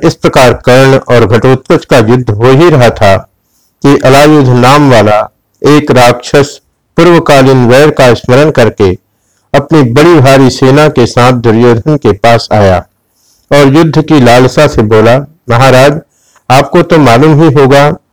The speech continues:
कि भीमसेन ने हमारे बांधव हिडिंब, बक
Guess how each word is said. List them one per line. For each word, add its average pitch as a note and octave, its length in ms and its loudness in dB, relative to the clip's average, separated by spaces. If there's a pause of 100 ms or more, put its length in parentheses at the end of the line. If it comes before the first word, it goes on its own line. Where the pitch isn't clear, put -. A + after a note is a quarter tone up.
(400)
कि D3 100 0
भीमसेन D#3+ 520 0
ने D3+ 180 2
हमारे C3 480 2
बांधव B2+ 840 -2 (200)
हिडिंब, C3+ 460 0 (500)
बक D3 360 -2